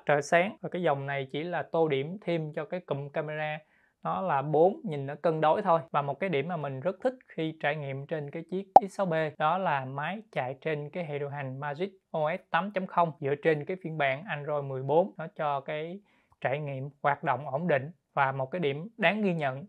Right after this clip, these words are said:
trên các dòng smartphone của Honor đó là không có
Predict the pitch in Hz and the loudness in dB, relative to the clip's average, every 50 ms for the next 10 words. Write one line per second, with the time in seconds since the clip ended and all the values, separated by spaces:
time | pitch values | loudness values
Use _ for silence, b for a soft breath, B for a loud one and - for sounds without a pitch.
0 | - _ - 160 156 147 147 139 175 180 185 185 - 147 139 131 123 - - 180 | -16 _ -4 -2 -2 -2 -4 -4 -6 -6 -6 -4 -4 -2 -2 -4 -6 -8 -8 -10
1 | 175 - - - 160 151 147 143 156 156 160 160 151 151 160 165 165 147 b b | -10 -6 -2 -2 -2 0 -2 -2 0 0 2 0 2 2 2 2 2 2 b b
2 | b b b b _ - 151 156 175 190 175 143 135 123 123 _ _ _ - - | b b b b _ -2 -2 0 0 -2 -2 -4 -4 -6 -8 _ _ _ -2 2
3 | - 185 170 170 156 - - 160 156 160 165 180 | 4 4 4 2 -2 -4 0 2 2 4 2 0